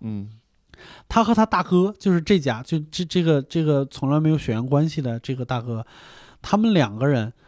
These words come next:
Speaker 2: 想弟弟了，想老六和老七了。
Speaker 1: 嗯。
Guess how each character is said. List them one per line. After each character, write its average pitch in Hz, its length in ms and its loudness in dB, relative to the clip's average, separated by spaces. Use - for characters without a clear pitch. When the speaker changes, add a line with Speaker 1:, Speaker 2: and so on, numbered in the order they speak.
Speaker 2:
想 120 480 -4
弟 185 120 0
弟 127 180 -4
了， 113 180 -10
想 - 320 -4
老 131 140 0
六 147 140 2
和 160 120 -2
老 123 160 -2
七 - 280 -8
了。 139 260 -6
Speaker 1:
嗯。 95 240 -8